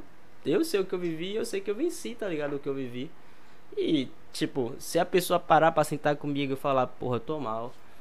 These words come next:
eu vou falar, "Velho, eu já passei por isso, isso, aquilo. De qual forma você acha que eu posso te ajudar com palavras ou com alguns gestos?" Eu posso ser mínimo em gestos, porque eu não tenho muito a dar pra outra pessoa, mas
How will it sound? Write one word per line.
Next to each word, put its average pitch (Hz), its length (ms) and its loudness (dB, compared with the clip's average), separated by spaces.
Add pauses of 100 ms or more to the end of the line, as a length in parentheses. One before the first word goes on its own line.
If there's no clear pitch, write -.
(380)
eu 113 60 -2
vou 113 60 0
falar, 135 280 4
"Velho, 147 420 4
eu 110 80 -2
já 110 120 2
passei 113 260 -4
por 117 180 -6
isso, 123 240 -4
isso, 117 200 -4
aquilo. 113 400 -6 (340)
De 113 160 -4
qual 165 220 2
forma 143 300 -4
você 117 300 -4
acha 110 300 -4
que - 160 -8
eu 117 80 -6 (120)
posso 151 340 -4
te - 120 -6
ajudar 117 540 -4 (160)
com 147 100 -6
palavras 175 760 0 (640)
ou 190 100 6
com 185 100 2
alguns 180 260 6
gestos?" 139 540 2 (100)
Eu 147 120 0
posso 147 560 2 (140)
ser - 220 -6
mínimo 165 340 2
em 139 80 0
gestos, 127 380 -4
porque - 180 -8
eu 143 40 -2
não 147 80 -4
tenho 156 180 -6
muito 160 280 -4
a 165 40 -2
dar 143 160 0
pra 131 100 -8
outra 123 140 -8
pessoa, 120 460 -4
mas 135 360 -4